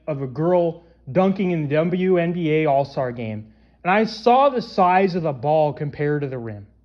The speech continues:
That thing was tiny compared. Are you kidding me? It was so small. I was sitting there like, "Really?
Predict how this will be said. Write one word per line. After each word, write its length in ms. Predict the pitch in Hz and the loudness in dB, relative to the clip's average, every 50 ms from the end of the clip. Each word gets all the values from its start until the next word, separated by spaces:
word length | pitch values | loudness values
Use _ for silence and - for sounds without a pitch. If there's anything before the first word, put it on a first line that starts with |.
| _ _ | _ _
That 360 | - 320 330 320 320 320 - - | 2 4 4 2 0 -4 0 4
thing 340 | 277 262 262 254 254 254 | 6 6 6 4 2 0
was 280 | 226 202 185 180 165 - - - | 0 0 0 0 -2 -6 -12 -8
tiny 460 | - 247 330 349 349 339 294 262 220 | 0 2 4 4 4 4 2 0 0
compared. 540 | - 233 214 190 - 226 220 208 196 202 - - _ _ _ _ _ _ _ - | 2 2 0 2 2 2 0 0 0 -2 -8 -16 _ _ _ _ _ _ _ -8
Are 40 | 294 | -2
you 140 | 269 311 339 | 2 2 2
kidding 400 | 330 - - 277 285 302 320 320 | 2 2 0 2 2 2 2 2
me? 300 | 339 349 370 381 - - - | 2 2 2 0 -4 -6 -2
It 120 | - 320 330 | 2 4 4
was 220 | 339 330 330 - | 4 2 0 0
so 240 | - 320 320 330 311 | 2 2 2 4 2
small. 400 | 320 - - 294 339 359 302 - | -2 -4 0 2 4 4 4 4
I 120 | - 175 220 | 2 0 0
was 200 | 226 240 226 - | 0 0 -2 -4
sitting 280 | - 269 277 294 262 | -4 -6 -4 -2 -2
there 120 | 233 208 190 | -2 0 0
like, 220 | 175 160 139 - - - _ _ _ _ _ _ | 0 -2 -2 -6 -10 -20 _ _ _ _ _ _
"Really? 480 | - 139 170 208 240 262 269 277 - | -8 -4 -2 0 0 -2 -4 -6 -10